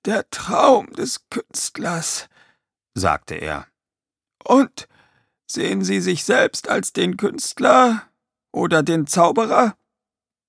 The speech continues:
„Keine Ahnung. Ich glaube, ich bin keiner von beiden.“ Ich wandte mich ab.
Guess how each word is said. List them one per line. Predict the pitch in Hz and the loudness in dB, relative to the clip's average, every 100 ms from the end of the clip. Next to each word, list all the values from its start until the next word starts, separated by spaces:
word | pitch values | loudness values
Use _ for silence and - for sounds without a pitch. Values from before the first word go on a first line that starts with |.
| _ _ - | _ _ -2
„Keine | 110 104 104 | 2 4 4
Ahnung. | 107 113 104 92 - _ _ _ _ _ _ _ _ _ _ _ _ - | 4 4 2 -2 -8 _ _ _ _ _ _ _ _ _ _ _ _ -6
Ich | 170 | 2
glaube, | 175 165 | 4 4
ich | 143 | 4
bin | 143 | 2
keiner | 120 139 143 113 | 4 6 6 4
von | 117 | 2
beiden.“ | 107 110 110 107 101 - - - _ _ _ _ _ _ _ _ _ _ _ _ | 4 4 2 -2 -6 -12 -16 -20 _ _ _ _ _ _ _ _ _ _ _ _
Ich | 95 - | -8 -2
wandte | 85 80 | -2 -4
mich | 80 - - | -12 -10 -6
ab. | 87 - | -6 -8